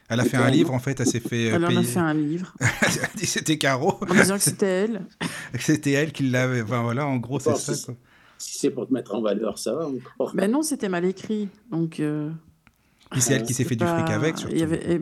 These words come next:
Speaker 3: il y avait pas mal d'erreurs, mais bon, voilà, quoi.
Speaker 2: Mais, euh,
Speaker 1: Ouais, c'est
Speaker 3: Enfin,
Speaker 1: spécial.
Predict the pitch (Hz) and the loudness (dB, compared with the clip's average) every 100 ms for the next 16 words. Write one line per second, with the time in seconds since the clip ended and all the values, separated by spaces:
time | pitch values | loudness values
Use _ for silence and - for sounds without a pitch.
0 | 175 190 160 151 151 - 151 156 151 160 | -4 -4 -2 -2 -4 -4 0 0 0 0
1 | 196 180 156 147 156 156 - 135 175 175 | 0 0 -2 -2 -4 -4 -6 -6 -6 -8
2 | - - _ - - - _ _ _ _ | -14 -20 _ -16 -16 -20 _ _ _ _
3 | 95 80 76 73 - - 104 - - - | -8 -6 -6 -6 -8 -10 -12 -18 -16 -10
4 | - 170 180 | -2 0 2